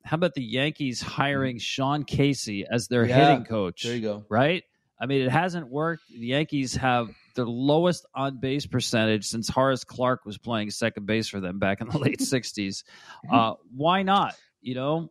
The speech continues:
Speaker 1: it, it, they've gone, they were so analytical about their offensive approach. Dropping Sean Casey, and he's one of the most positive people you can ever be around. Good friends with Aaron Boone, the manager. Tim Naring in the front office knows him from those Cincinnati days. He's a great,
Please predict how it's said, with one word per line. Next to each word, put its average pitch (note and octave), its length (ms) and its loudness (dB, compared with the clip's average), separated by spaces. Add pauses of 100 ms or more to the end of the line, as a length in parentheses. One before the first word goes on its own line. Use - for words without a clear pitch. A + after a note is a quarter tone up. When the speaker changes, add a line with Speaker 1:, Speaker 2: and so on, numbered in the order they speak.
Speaker 1:
it, G#2+ 240 -4
it, A2+ 140 -10
they've A#2+ 180 2
gone, B2 360 -2
they B2+ 140 4
were C#3+ 360 4
so D3+ 420 0
analytical C#3 580 2
about A#2+ 400 0
their B2 200 0
offensive B2 460 -2
approach. B2 600 0 (420)
Dropping D3+ 420 2
Sean D#3 320 -2
Casey, C3+ 480 -2
and B2+ 80 -2
he's A#2+ 140 -2
one A#2 140 -2
of A2 40 -2
the A2+ 60 0
most A2 240 2
positive C#3 520 -2
people B2+ 320 -2
you A2+ 120 2
can B2 120 -2
ever A#2+ 180 2
be A#2+ 180 0
around. A2 500 0
Good D3+ 220 2
friends C3 320 0
with A#2 80 0
Aaron A#2+ 340 0
Boone, A#2+ 220 -2
the A2+ 80 -4
manager. A2 440 0
Tim C#3 360 0
Naring B2+ 300 2
in A2+ 40 -4
the G#2+ 60 -6
front A#2 240 -2
office A2 400 0
knows A#2 280 -2
him A2+ 140 -8
from A2+ 160 -8
those G2+ 200 2
Cincinnati G#2 440 0
days. G#2+ 380 0
He's G#2 160 -8
a A2 40 -4
great, B2+ 380 -2